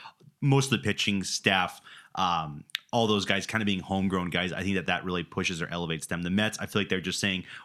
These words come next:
"Well, we got Lindor. Um, we're gonna go out there and buy, you know, Starling Marte. We're gonna go out there and buy Scherzer. We're gonna go out there and buy." I, sometimes I think it catches up to some of these teams. Um,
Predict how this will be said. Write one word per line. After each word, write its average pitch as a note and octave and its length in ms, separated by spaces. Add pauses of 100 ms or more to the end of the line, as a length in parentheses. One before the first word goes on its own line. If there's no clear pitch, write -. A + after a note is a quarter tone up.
"Well, F#2+ 80
we G#2+ 80
got G#2+ 160
Lindor. G2 580 (340)
Um, E2+ 480
we're G2+ 120
gonna G#2 160
go G2 120
out F#2+ 140
there G2 160
and F2 160
buy, F2+ 280
you F2+ 240
know, E2+ 120
Starling G2 400
Marte. F#2 260
We're F#2 160
gonna F#2+ 140
go F#2+ 80
out F2+ 100
there F#2 120
and E2+ 120
buy F2+ 200
Scherzer. F2+ 340
We're F#2 80
gonna G2 100
go F2+ 80
out E2+ 80
there F#2 80
and E2+ 80
buy." F2 140
I, E2+ 140
sometimes G#2+ 360
I F#2+ 60
think F#2+ 160
it F2 80
catches - 260
up F#2 140
to F2 60
some F2 140
of E2 40
these E2 160
teams. G2 340 (400)
Um, E2 460